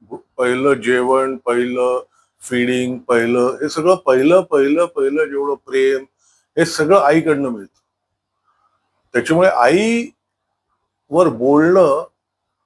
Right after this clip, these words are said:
प्रत्येकाला थोडंसं कठीण होतं. माझ्या आईचं नाव सुमन आणि अतिशय हुशार, कर्मठ,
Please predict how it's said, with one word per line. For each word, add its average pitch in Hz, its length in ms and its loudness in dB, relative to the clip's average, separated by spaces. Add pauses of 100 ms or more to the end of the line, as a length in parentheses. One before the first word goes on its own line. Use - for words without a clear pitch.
(180)
प्रत्येकाला 165 800 0 (280)
थोडंसं 151 320 -8
कठीण 139 380 -4
होतं. 107 240 -6 (1900)
माझ्या 135 260 2
आईचं 170 260 0
नाव 180 120 2
सुमन 123 380 -4 (1800)
आणि 131 280 0 (3250)
अतिशय 175 540 0
हुशार, 139 600 2 (420)
कर्मठ, 135 520 0